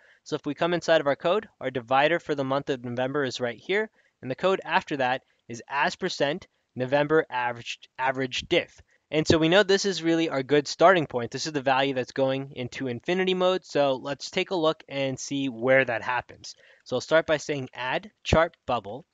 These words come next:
And this takes really four different parameters. The first parameter is when would you like to see this chart bubble? I'll say yes, so that this always plots true, uh,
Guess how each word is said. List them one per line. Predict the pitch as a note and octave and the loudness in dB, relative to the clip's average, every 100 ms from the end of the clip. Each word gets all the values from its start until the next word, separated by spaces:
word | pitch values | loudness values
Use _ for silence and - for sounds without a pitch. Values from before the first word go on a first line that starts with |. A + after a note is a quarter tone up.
| _ _ _ - | _ _ _ -10
And | A#2+ B2+ C3 - | -4 -2 -4 -6
this | C#3+ - | -4 -2
takes | G#3+ - - | -2 -2 2
really | F#3+ F3+ | 2 2
four | - D#3+ D#3+ | 2 2 2
different | D#3 D3 | 0 -4
parameters. | - C3 A#2+ F#2 F2+ - | -2 -2 -2 -6 -14 -12
The | C3 | -6
first | D#3+ F#3 - | 0 0 -2
parameter | E3+ D#3+ D#3+ D#3 D3+ | -2 -2 0 0 0
is | B2 | -2
when | A2 A#2+ C#3+ | -4 -2 0
would | C#3 | 0
you | B2+ | -2
like | A#2+ A#2 | -4 -6
to | B2+ | -8
see | - F3+ | -6 -6
this | D3+ | -4
chart | - - F#3+ | -2 2 0
bubble? | - G#2 C3 _ _ _ _ - | 0 -10 -14 _ _ _ _ -4
I'll | C3+ | -2
say | C3+ - D3 | -2 0 0
yes, | B2 B2+ E3+ - | 0 -2 -2 -2
so | C#3+ | -2
that | C3+ C3+ - | 0 -2 -6
this | A#2+ - | -12 -8
always | C3 C#3 C#3+ | -6 -6 -6
plots | - C#3 - - | -4 -6 -6 -6
true, | - A#3+ B3 _ _ _ - | -2 -2 -2 _ _ _ -4
uh, | C3 A#2+ | -2 -2